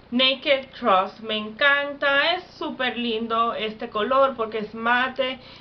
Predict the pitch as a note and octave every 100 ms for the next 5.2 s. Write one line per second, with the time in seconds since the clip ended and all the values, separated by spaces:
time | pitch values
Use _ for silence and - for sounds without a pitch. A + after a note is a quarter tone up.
0 | - A3+ A3+ A3 A3 G#3 A3 A3+ A3 A3+
1 | A3 G#3+ G#3 G3+ G#3 F#3+ - - D3+ -
2 | D#3+ F3+ C#4 C#4+ C#4+ D4+ C#4 C#4+ D4 C#4
3 | C4+ C4 B3 B3 C#4+ C#4 B3+ C#4 C4 B3+
4 | B3+ C4 C#4 A#3+ A3+ A#3 B3+ C#4 B3 A3
5 | G3+ -